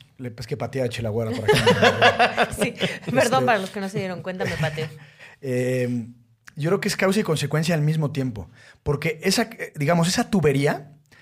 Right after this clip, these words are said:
Speaker 1: supongamos que va a pasar, sin importar qué es lo que suceda. Pero cuando menos el hecho de que exista un reconocimiento expreso en la ley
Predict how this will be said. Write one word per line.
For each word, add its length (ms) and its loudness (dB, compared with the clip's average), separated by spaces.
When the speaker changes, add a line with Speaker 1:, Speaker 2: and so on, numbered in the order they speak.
Speaker 1:
supongamos 420 0
que 100 0
va 100 4
a 40 -2
pasar, 480 -2
sin 180 -4
importar 420 0
qué 80 -6
es 60 -6
lo 80 -4
que 100 -6
suceda. 400 -6
Pero 200 0
cuando 240 2
menos 220 0
el 80 2
hecho 160 0
de 80 2
que 80 -8
exista 240 -6
un 60 -2
reconocimiento 800 -2
expreso 520 0
en 80 2
la 80 2
ley 320 -2